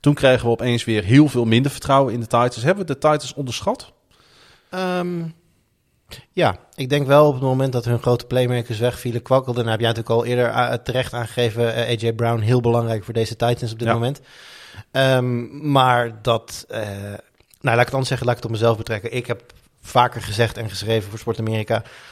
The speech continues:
Speaker 2: dat ik verwachtte dat de Titans, eh, zeg maar, eh, in het duister van de nacht zouden gaan verdwijnen. Dat, eh, hun, eh, want ze hadden op dat moment, toen, eh, Henry natuurlijk wegviel en er steeds meer, ze hadden de, de, de one seed volgens mij op dat moment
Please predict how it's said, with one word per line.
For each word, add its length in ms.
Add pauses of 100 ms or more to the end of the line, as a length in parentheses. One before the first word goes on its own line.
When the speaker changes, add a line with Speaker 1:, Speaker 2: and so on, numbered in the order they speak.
(120)
Speaker 2:
dat 260
ik 120
verwachtte 400
dat 260
de 200
Titans, 600
eh, 120
zeg 200
maar, 320
eh, 300 (160)
in 120
het 140
duister 360
van 160
de 60
nacht 240
zouden 220
gaan 120
verdwijnen. 480
Dat, 200
eh, 180 (800)
hun, 280
eh, 80
want 140
ze 60
hadden 180
op 60
dat 120
moment, 260
toen, 200
eh, 60
Henry 240
natuurlijk 320
wegviel 400
en 100
er 80
steeds 180
meer, 140
ze 240
hadden 280
de, 180
de, 140
de 120
one 160
seed 180
volgens 120
mij 120
op 80
dat 140
moment 320